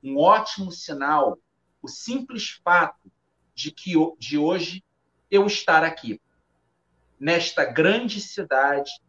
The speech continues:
que é Buenos Aires, a convite deste centro, falando sobre a livre economia. Há cinquenta anos,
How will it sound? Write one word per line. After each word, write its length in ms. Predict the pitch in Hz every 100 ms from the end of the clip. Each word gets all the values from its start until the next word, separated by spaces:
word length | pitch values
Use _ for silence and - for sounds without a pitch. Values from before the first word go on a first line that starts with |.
| _
que 160 | - 165
é 80 | 151
Buenos 480 | 151 147 151 135 135
Aires, 640 | 127 117 - _ - - _ _ _ _ _
a 140 | 143
convite 880 | 143 190 185 131 120 143 147 - 156 - _
deste 400 | 120 151 - 151
centro, 480 | - 127 107 95 _ _ _ _ _ _ _ _ _
falando 800 | - 180 156 151 147 151 156 -
sobre 720 | - - 160 156 151 156 156 _ _ _ _ -
a 100 | 160
livre 460 | 156 143 147 127 147
economia. 640 | 139 143 143 127 117 110 - _ _ _ _ _ _ _ -
Há 120 | 117
cinquenta 640 | - 135 - 175 202 165
anos, 800 | 139 156 190 - 101 - -